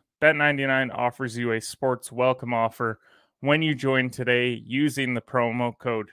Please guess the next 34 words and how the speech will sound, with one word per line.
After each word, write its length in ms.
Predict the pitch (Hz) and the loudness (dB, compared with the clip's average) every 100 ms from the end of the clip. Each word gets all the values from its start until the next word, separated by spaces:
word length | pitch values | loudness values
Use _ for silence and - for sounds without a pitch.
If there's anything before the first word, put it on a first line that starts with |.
| _ | _
shooters. 720 | - - 151 151 151 143 - - _ _ _ _ | -18 -8 -4 0 2 0 -4 -16 _ _ _ _
Bet 160 | - 139 | 4 4
ninety-nine 560 | 139 139 135 131 127 120 | 6 4 4 2 2 2
will 220 | 135 139 | 2 2
match 340 | 135 127 127 | 2 0 0
your 120 | 135 | -4
deposit 600 | 120 113 127 120 113 120 - | -4 -2 0 2 0 -4 -4
one 320 | 117 117 156 160 | -6 2 4 4
hundred 380 | 143 139 131 | 0 -2 -6
percent 540 | - 117 - 117 113 - _ _ - | -6 -8 -4 -4 -4 -8 _ _ -2
up 240 | 135 139 | 0 0
to 240 | - 131 123 | -4 -4 -4
six 320 | - 127 - | -4 -6 -4
hundred 320 | 131 120 110 | -6 -6 -2
dollars. 480 | 117 113 117 117 - _ _ _ - | 0 0 0 -6 -12 _ _ _ -8
So 200 | - 117 | -2 2
head 240 | 156 151 | 6 6
over 200 | 147 135 | 4 2
to 80 | 127 | 0
Bet 240 | 123 123 | 4 4
ninety-nine 540 | 123 120 120 113 110 110 | 2 -2 -2 -4 -4 -4
today 300 | 113 113 113 | -4 -2 -2
to 80 | |
make 260 | 113 110 - | -4 -6 -10
your 140 | 107 | -12
bets. 420 | 98 127 131 135 - _ _ _ - | -2 2 2 0 -16 _ _ _ -4
Use 300 | 139 151 123 | 2 2 2
these 240 | 139 117 | -2 2
bets 300 | 127 123 - | 2 2 0
as 200 | 120 113 | -6 -6
we 80 | 120 | -10
go 220 | 120 117 | -6 -6
as 160 | 113 107 | -8 -8
well. 340 | 123 131 127 | -4 -4 -4